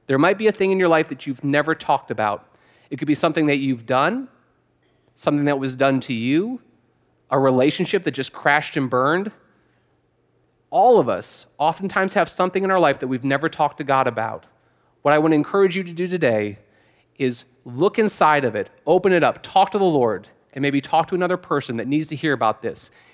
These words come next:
It needs to be exposed to the light. The things that are not exposed to the gospel grow and become stronger and eventually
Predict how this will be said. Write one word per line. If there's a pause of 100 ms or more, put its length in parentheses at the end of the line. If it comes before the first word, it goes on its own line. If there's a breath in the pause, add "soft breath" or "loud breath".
(120)
It
needs
to
be
exposed
to
the
light.
The
things
that
are
not
exposed
to
the
gospel (440 soft breath)
grow (340)
and
become
stronger
and
eventually